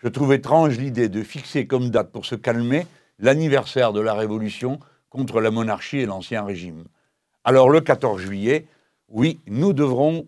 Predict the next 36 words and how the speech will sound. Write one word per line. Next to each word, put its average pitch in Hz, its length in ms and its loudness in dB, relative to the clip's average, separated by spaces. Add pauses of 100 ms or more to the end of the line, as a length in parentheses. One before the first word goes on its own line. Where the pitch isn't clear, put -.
prendre 151 320 0 (100)
une 113 180 -6
belle 175 500 4
et 107 80 -8
grande 156 460 0 (180)
initiative 139 800 -4 (360)
pour 110 180 -2
rappeler 120 380 0
quel 113 160 -2
peuple 104 260 -4
nous 95 140 -6
sommes. 78 340 -14
Dans 147 100 -2
l'intervalle, 151 560 4
nous 131 160 0
avons 120 220 2
évidemment 127 420 0
le 135 60 2
rendez-vous 117 380 -4
du 113 140 -6
premier 131 500 -4 (120)
mai. 95 380 -6
C'est 123 120 0
le 113 120 -2
plus 131 300 -2
important. 107 560 -2 (140)
Pour 180 260 2
la 127 120 0
première 147 540 -2
fois 120 320 -2 (300)
depuis 156 560 2
des 156 400 4 (120)
décennies, 160 960 2 (400)
on 131 140 -2
va 135 200 6
avoir, 123 540 4